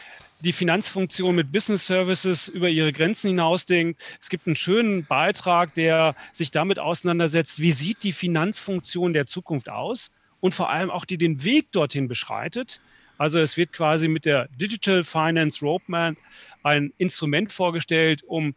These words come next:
quasi diese Transformation des Finanzbereichs aktiv zu gestalten. Im Anschluss gibt's da noch einen Beitrag, wo eine Alternative zu einem klassischen budgetzentrierten Steuerungssystem aufgezeigt wird. Ähm, da geht's vor allem darum, hier mit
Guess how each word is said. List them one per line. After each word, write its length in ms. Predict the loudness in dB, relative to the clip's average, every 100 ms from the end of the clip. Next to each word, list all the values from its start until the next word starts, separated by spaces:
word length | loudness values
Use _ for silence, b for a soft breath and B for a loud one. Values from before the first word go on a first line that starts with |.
| _
quasi 400 | -2 0 2 0
diese 360 | -2 0 2 2
Transformation 920 | 0 -6 -4 -4 -2 -2 -2 -2 0
des 100 | 0
Finanzbereichs 840 | -2 -2 -4 -4 -4 0 2 0 -2
aktiv 340 | -6 -8 -8
zu 100 | -8
gestalten. 720 | -10 -8 -6 -4 -4 -2 -4 B B B B B B B -20 _ _ _
Im 60 | 0
Anschluss 360 | 0 0 0
gibt's 180 | -2 0
da 80 | 0
noch 140 | 2
einen 160 | 0 2
Beitrag, 560 | 2 2 0 0 0
wo 60 | 2
eine 180 | 2 2
Alternative 640 | 0 0 -4 -2 -2 -2
zu 140 | 0 0
einem 260 | 0 -2
klassischen 680 | -2 0 0 -2 -2 -2 0
budgetzentrierten 1080 | -4 -4 -2 -2 -2 -2 -2 -2 -2 -2 -2
Steuerungssystem 880 | -4 -2 0 -2 -4 -6 -2 -2 -2
aufgezeigt 640 | -4 -4 -8 -4 -4 -4
wird. 340 | 0 2 2 -6 B B B B B _
Ähm, 500 | 2 4 4 2 -2 _ _ _ _ _
da 100 | 2
geht's 240 | 2 0
vor 200 | 0 0
allem 300 | 2 2 2
darum, 460 | 2 2 2 0 0
hier 160 | 2 2
mit 320 | 0 -2